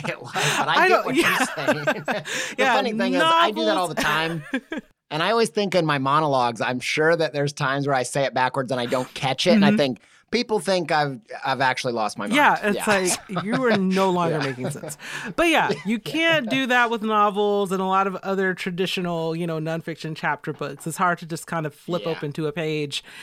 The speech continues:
Speaker 2: and understand what's going on. But what I love about poetry is you can do that. It's like,
Speaker 1: Yeah.
Speaker 2: all right, I wanna keep a practice where I'm reading every day. It's like, you can do that with poetry. You can open up to a page and just read a page. And that is a, it's its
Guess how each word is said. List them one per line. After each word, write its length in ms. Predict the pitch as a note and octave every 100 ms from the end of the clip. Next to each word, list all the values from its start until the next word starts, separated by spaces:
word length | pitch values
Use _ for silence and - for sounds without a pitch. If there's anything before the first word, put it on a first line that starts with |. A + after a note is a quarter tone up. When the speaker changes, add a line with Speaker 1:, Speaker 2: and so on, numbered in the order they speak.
| - -
Speaker 2:
and 140 | E3+
understand 400 | D#3+ D3+ - C#3+
what's 160 | D3 -
going 280 | D#3 D3+ D#3
on. 300 | F3 D3+ D3
But 80 | D#3
what 140 | D#3+
I 60 | D#3+
love 320 | D#3 D#3+ D#3
about 280 | C#3+ D3+ -
poetry 580 | D#3+ D3 D3 D3+ C#3+ C3+
is 280 | C#3+ C3+ - - _ _ _ _ _ _ _ -
you 220 | D#3 E3+
can 240 | F3+ D#3
do 180 | D3+ D3+
that. 280 | D3 - - _ -
It's 220 | D3+ -
like, 340 | D#3 D3 D3 - - -
Speaker 1:
Yeah. 300 | A2 A#2 F#3
Speaker 2:
all 60 |
right, 200 | F#3 F3+
I 140 | E3+ F#3
wanna 280 | F#3 G3 G3
keep 280 | - G3
a 60 | F#3+
practice 500 | - E3 - F3+ D#3+
where 100 | D#3+
I'm 240 | D#3+ D#3
reading 400 | D#3 E3+ E3+ E3
every 280 | E3 D#3 D3+
day. 180 | C#3 E3+
It's 120 | C#3
like, 180 | E3 D3
you 80 | G3+
can 220 | G#3 A3+
do 180 | F#3+ A3
that 200 | G3+ C#3+
with 140 | D#3+ -
poetry. 460 | F#3+ E3 - B2+
You 280 | A#2+ D3 F3+
can 200 | F3+ G3+
open 320 | D#3+ E3 E3 D#3+
up 140 | C#3+
to 120 | -
a 60 | D#3+
page 420 | - D#3 C#3+ C#3
and 180 | D#3+ D3
just 220 | E3 -
read 120 | E3
a 60 | D#3
page. 440 | - D#3+ D3 D3 -
And 300 | D#3 D3 C#3 - - - _
that 200 | F#3 F#3
is 180 | E3 D#3
a, 200 | E3 D3+
it's 220 | F#3+ F3+
its 240 | G3+ E3